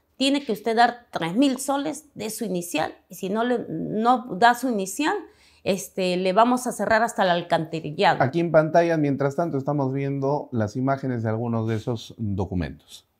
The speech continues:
Speaker 2: Adelante, por favor.
Speaker 1: Sí, los alcantarillados lo voy a, lo voy a cerrar, le voy a anular, si usted dentro de quince días no me,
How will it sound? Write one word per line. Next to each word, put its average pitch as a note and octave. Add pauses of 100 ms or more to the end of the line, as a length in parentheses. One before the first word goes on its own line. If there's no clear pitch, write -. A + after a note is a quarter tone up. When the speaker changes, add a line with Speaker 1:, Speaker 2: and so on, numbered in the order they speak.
(140)
Speaker 2:
Adelante, G#2+
por D#2
favor. -
Speaker 1:
Sí, - (240)
los A3
alcantarillados A3
lo A#3+
voy C4+
a, C4 (160)
lo G#3
voy C4+
a C4+
cerrar, C#4
le C4
voy A#3+
a -
anular, A3+ (260)
si -
usted C4+
dentro A3+
de F#3
quince D4
días C#4+ (120)
no A#3
me, A3+